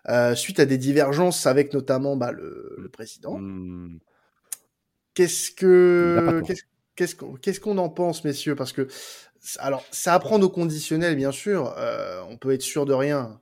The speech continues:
Speaker 1: avec, euh, des infos comme celle-ci.
Speaker 2: Ouais, mais là, c'est un gros conditionnel quand même, là, hein. Ouais, ouais.
Speaker 1: Oui,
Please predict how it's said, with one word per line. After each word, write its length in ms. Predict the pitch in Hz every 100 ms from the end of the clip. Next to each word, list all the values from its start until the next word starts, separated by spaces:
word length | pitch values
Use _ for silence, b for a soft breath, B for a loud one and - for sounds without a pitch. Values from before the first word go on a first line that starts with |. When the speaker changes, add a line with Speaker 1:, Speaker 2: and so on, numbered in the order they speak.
| -
Speaker 1:
avec, 320 | 117 117 -
euh, 500 | 117 113 110 107 107
des 160 | 113 117
infos 220 | 113 127
comme 140 | 120 110
celle-ci. 220 | - 95
Speaker 2:
Ouais, 220 | 101 107
mais 100 | 107
là, 140 | 123 139
c'est 160 | 135
un 40 | 131
gros 160 | 143
conditionnel 560 | 139 123 117 165 131 98
quand 140 | 95
même, 180 | 87 85
là, 140 | 80
hein. 560 | 95 113 101 - - -
Ouais, 140 | 104
ouais. 100 | 101
Speaker 1:
Oui, 280 | 151 151 -